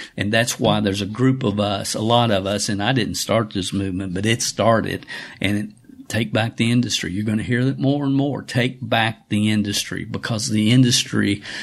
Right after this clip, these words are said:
uh, as it is, a personal development gro-, program with a compensation plan attached, a three to five year game plan to financial independence,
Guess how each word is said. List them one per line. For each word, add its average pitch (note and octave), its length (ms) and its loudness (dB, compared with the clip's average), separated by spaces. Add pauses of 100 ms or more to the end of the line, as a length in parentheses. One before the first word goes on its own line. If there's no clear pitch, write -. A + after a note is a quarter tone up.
(260)
uh, - 240 -2 (200)
as B2 280 2
it A2+ 160 4
is, G#2+ 320 0
a G2 40 -4
personal A#2+ 480 0
development A2 500 0
gro-, G2+ 260 -6 (180)
program G#2 580 0
with G2+ 300 -4
a G2+ 60 0
compensation A#2 880 0
plan G#2 480 -6 (340)
attached, G#2 560 0
a F#2+ 80 0
three B2 280 4
to B2 40 -4
five A2 380 -2
year G#2+ 120 2
game A2 360 -2
plan G#2 300 -4
to G#2 60 -6
financial A2+ 640 2
independence, G#2+ 760 -2